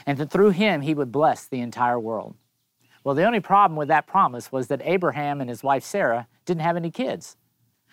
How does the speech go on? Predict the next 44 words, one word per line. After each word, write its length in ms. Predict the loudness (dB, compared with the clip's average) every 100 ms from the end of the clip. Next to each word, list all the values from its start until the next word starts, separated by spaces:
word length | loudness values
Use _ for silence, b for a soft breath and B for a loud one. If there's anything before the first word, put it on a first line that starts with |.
| B
and 100 | -4
they 60 | -2
were 120 | 0
both 280 | 2 2 2
past 360 | 2 0 0
the 120 | -4 0
age 340 | 0 0 -2
of 100 | -2
having 360 | 0 0 -2 -6
kids. 400 | -8 -8 -18 _ _ _ _
But 100 | -4
at 120 | -2 -2
the 120 | -2
age 300 | 0 0 -2
of 80 | -2
one 200 | -2 0
hundred 460 | -2 0 0 -2
and 220 | -4 -6
with 100 | -6
his 180 | -6 -4
wife 280 | 0 0 0
being 260 | -4 -4 -2
ninety, 540 | -2 -4 -4 -8 -14 _ _ _ _ 2
God 300 | 4 4 2
gave 280 | -4 -4
them 180 | -6 -6
a 60 | -8
son. 420 | -10 -14 -16 -20 _ _ _ _ _ _ b b
And 120 | -2
then 120 | -2
we 100 | -2
see 200 | -4 -4
in 160 | -4 -2
Genesis 420 | -4 -4 -6 -10
chapter 360 | -2 -2 -2 -8
twenty-two, 680 | -8 -6 -6 -4 -4 -4 -2
God 220 | 0 0
tells 240 | 0 -4 -2
Abraham 520 | -4 -4 -4 -4 -6
to 80 | -8
bring 280 | -6 -4 -4
his 160 | -6
son 260 | -4 -4 -2
Isaac 440 | -2 -2 -2 -8